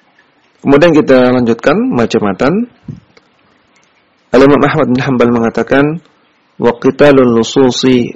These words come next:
wal khawariji jaizun." Dan memerangi lusus, lusus itu artinya perampok.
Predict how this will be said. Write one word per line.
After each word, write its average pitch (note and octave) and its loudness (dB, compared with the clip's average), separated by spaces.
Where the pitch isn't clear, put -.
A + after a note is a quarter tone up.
wal B2+ 2
khawariji A#2+ 0
jaizun." A#2+ 0
Dan C3+ 2
memerangi D3 2
lusus, C3 -2
lusus A2+ -4
itu A2 -4
artinya A#2 -4
perampok. B2 -2